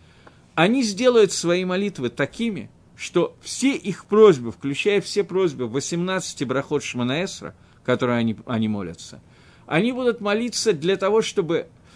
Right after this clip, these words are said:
Возьмём любую браху, которая есть в Шманаэсра. Например, человек, который молится "Рафаэну Гашем вен Рафе". Такая актуальная тема для очень многих людей.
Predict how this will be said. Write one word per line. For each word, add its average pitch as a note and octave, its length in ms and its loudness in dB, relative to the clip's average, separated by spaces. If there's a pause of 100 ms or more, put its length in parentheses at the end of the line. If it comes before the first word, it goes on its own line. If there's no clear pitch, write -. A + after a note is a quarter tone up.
(260)
Возьмём G#3 440 2
любую A3 380 0
браху, F3+ 380 0
которая C#3+ 340 -2
есть C#3 120 -4
в - 40 -10
Шманаэсра. G#2+ 600 -8 (220)
Например, F3 500 -2
человек, A#3+ 320 -2
который F#3+ 260 0
молится F3+ 460 -2
"Рафаэну G3+ 560 0
Гашем E3+ 420 -4
вен D#3 140 -2
Рафе". C#3 400 -6 (420)
Такая F#3 360 0
актуальная E3+ 560 2
тема D#3+ 300 -2
для C#3 180 2
очень C3 260 0
многих G#2+ 380 -6
людей. G#3+ 400 -4